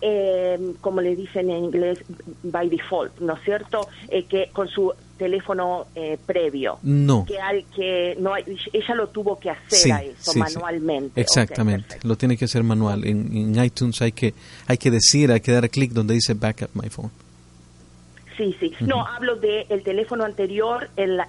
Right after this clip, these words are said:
Speaker 1: tener todo el archivo en la nube. No hay
Speaker 2: Sí.
Speaker 1: manera de que ella lo haya hecho.
Speaker 2: Bueno, es fácil. Cuando, cuando compras una aplicación, si ella alguna vez compró aplicaciones en, en la tienda, eh,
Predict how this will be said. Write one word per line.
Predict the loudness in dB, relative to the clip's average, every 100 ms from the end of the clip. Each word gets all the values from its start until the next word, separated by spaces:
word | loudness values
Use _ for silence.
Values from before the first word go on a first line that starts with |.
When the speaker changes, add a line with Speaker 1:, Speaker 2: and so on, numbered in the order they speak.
| -6
Speaker 1:
tener | -4 -2 -4
todo | -2 -4 0 -2
el | -2 -2 -4
archivo | -4 -6 -2 0
en | 0
la | 0
nube. | 0 0 0 -2
No |
hay | 4
Speaker 2:
Sí. | 6 8 6
Speaker 1:
manera | 2 -4 -6 -2
de | -2
que | -4
ella | -6 -4 -4 -2
lo | -2
haya | -2 -2
hecho. | -2 -6 -8
Speaker 2:
Bueno, | 4 4 6 4
es | 2
fácil. | 4 4 4 2 2
Cuando, | 4 6 6 4 2
cuando | 2 4 4 4 4 2 2
compras | 2 4 4 4
una | 0
aplicación, | 0 0 2 4 6 4
si | 4 6
ella | 6 6
alguna | 4 4
vez | 4 2
compró | 0 2 2
aplicaciones | 2 0 0 2 4 4 2
en, | 0 0
en | 0
la | 0
tienda, | 2 4 4 2 -2 -12 -20 -20 -4
eh, | 2 4 2